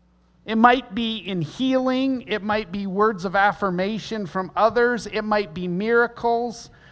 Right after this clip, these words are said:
that simply show us who God is. And the disciples needed that that day. The, the second proof that,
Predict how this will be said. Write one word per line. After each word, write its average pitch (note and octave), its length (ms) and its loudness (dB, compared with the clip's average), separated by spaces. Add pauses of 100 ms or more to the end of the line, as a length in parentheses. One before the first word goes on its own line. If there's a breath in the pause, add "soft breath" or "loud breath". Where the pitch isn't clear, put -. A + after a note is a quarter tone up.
(160 soft breath)
that G#3+ 200 4
simply C#4+ 520 0
show A#3+ 340 2
us E3+ 240 0
who G3 100 -6
God F#3 460 0
is. C3 560 -10 (1080)
And E3 100 -4
the F3 60 -2
disciples F3+ 640 2
needed E3+ 360 -2
that D#3+ 320 0
that - 220 -12
day. C#3+ 300 -12 (720)
The, A3+ 200 4
the A3 120 4
second D#4+ 560 4
proof A3+ 380 0
that, - 240 4